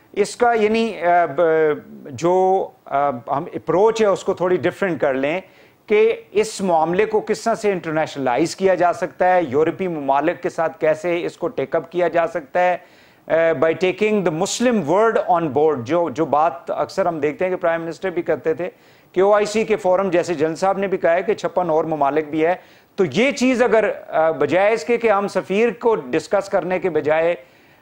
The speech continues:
हम इस इशू को डिस्कस करें कि हर दफ़ा क्यों मगरबी ममालिक से ही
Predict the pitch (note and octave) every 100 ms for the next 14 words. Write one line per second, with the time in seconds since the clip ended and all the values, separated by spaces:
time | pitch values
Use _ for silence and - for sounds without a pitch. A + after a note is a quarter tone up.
0 | - C#3 G#3 G#3+ - - A3+ A3+ A3+ -
1 | A#3+ B3 F#3 F#3 F#3+ F#3+ - F#3 G3+ G3
2 | G3 D#3 - B2+ G3+ E3 F#3 G3 F#3+ F#3
3 | F#3 - _ - A3 A#3 G#3 D3 D3+ D#3+
4 | G3 F#3 F3 D#3+ D3+ D#3+ F3 - F3 F3
5 | F#3 D3